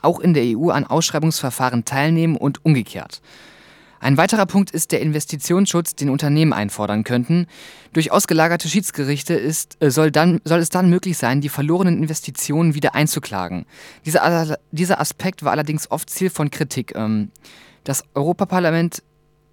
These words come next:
dass das Europaparlament zugestimmt hat, war ein wichtiger Schritt, äh,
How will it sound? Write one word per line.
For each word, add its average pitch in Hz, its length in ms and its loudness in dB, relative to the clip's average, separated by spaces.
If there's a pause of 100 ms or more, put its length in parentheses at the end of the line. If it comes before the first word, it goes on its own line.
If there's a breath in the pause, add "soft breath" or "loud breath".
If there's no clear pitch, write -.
(220)
dass 165 200 -2
das 143 160 -2
Europaparlament 156 640 0
zugestimmt 196 400 -4
hat, 190 160 -4
war 131 100 2
ein 123 160 0
wichtiger 127 320 -2
Schritt, 190 340 -2
äh, 113 140 -4